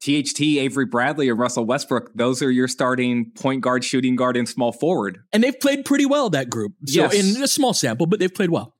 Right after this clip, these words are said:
Speaker 1: Well, because they are starting to get that chemistry, right? And they're starting to understand. And we talked about this, um, a pod or two ago about those, I, that idea of, of reps and LeBron sort of thirsting for more reps and calling that out as
Speaker 2: Yeah.
Speaker 1: something that he wanted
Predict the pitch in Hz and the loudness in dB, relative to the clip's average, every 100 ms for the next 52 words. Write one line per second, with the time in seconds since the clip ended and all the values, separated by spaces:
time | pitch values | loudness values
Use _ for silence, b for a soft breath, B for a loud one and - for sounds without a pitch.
0 | _ 165 147 170 196 165 180 175 156 151 | _ -6 0 2 2 0 -2 -2 0 0
1 | 139 156 143 143 127 131 123 117 170 190 | 2 0 0 0 0 -2 -4 -4 -2 -2
2 | - 113 92 101 _ _ _ - 110 139 | -4 -8 -10 -12 _ _ _ -4 -4 -2
3 | 127 135 127 156 139 139 131 131 123 - | 0 0 0 0 0 0 -2 -4 -4 -2
4 | 127 139 123 110 120 113 113 135 131 135 | -2 -2 -2 -2 -2 -2 0 0 0 -2
5 | 123 135 123 120 131 120 - 123 113 107 | -2 -2 -2 0 -2 -2 -4 -2 0 0
6 | 107 110 - 120 123 156 - 123 110 104 | -2 -6 -6 -2 -2 -2 -6 -4 -4 -2
7 | 107 107 104 101 110 104 110 98 - - | -2 0 -2 -2 -4 -2 -4 -6 -8 -4
8 | 107 107 107 113 - 110 107 - - 101 | -2 -2 -2 -2 0 -2 -2 -6 -8 -6
9 | 98 117 165 - - - - - 120 107 | -2 -2 -2 -4 -8 -8 -12 -8 -4 -4
10 | 101 B B B 123 113 127 139 143 131 | -4 B B B -6 -2 0 2 0 -2
11 | 139 123 110 - 160 165 - - 139 117 | -4 -4 -6 -4 -2 0 -2 -2 -2 0
12 | 104 101 b b _ - 143 131 143 127 | -4 -8 b b _ -4 0 2 2 2
13 | 107 147 160 - 127 120 - 143 147 147 | 0 -2 -2 -4 -6 -6 -2 0 2 0
14 | 139 127 120 156 143 123 123 107 104 110 | 0 -2 -2 0 0 -2 -4 -2 0 0
15 | 127 120 117 - 135 120 117 127 123 120 | -2 -2 -4 -4 -2 -2 -2 -2 0 0
16 | 117 110 | 0 -2